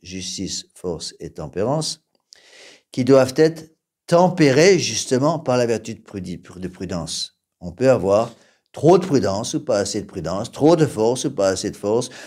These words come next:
trop de, trop de justice ou pas assez de justice. Avec les vertus théo-, théologales, c'est pas possible. Pourquoi ? Parce que Dieu étant infini, on peut progresser constamment dans la foi, l'espérance et la charité. Alors à quoi servent ces trois vertus ? La foi pour croire.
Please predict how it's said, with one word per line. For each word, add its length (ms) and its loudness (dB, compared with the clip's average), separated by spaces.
trop 240 4
de, 280 2
trop 260 -4
de 40 -10
justice 420 -6
ou 80 -10
pas 160 -6
assez 240 -8
de 40 -12
justice. 600 -12
Avec 220 4
les 80 4
vertus 240 0
théo-, 240 -4
théologales, 460 0
c'est 120 -12
pas 100 -18
possible. 420 -18
Pourquoi ? 300 2
Parce 140 -6
que 80 -4
Dieu 180 0
étant 300 0
infini, 360 -6
on 100 -4
peut 180 -4
progresser 580 -2
constamment 540 0
dans 140 -2
la 120 2
foi, 240 -2
l'espérance 560 -2
et 80 2
la 100 2
charité. 640 -4
Alors 140 6
à 20 8
quoi 220 6
servent 340 2
ces 120 -10
trois 200 -6
vertus ? 420 -10
La 120 4
foi 500 4
pour 200 -6
croire. 600 0